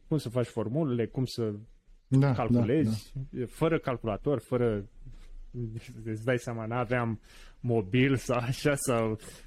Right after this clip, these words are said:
Speaker 1: orice calculator să punem toate formulele astea să le faci. Le făceai pe hârtie, nu? Și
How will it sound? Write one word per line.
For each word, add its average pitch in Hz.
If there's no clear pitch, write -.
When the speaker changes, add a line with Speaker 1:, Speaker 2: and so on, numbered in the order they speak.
Speaker 1:
orice 123
calculator 123
să 123
punem 123
toate 117
formulele 113
astea 110
să -
le 104
faci. 110
Le 113
făceai 151
pe 156
hârtie, 156
nu? 110
Și 107